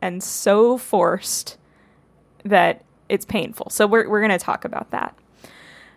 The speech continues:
If Rex Harrison is like the dashing version of Charles, then Dan Stevens is like the bumbling fool version of Charles.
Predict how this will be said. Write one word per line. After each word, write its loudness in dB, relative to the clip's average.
If 2
Rex 2
Harrison 2
is -4
like -2
the -4
dashing -2
version 2
of -2
Charles, 2
then 2
Dan 4
Stevens -2
is -2
like 0
the 2
bumbling 0
fool -2
version 0
of -10
Charles. -4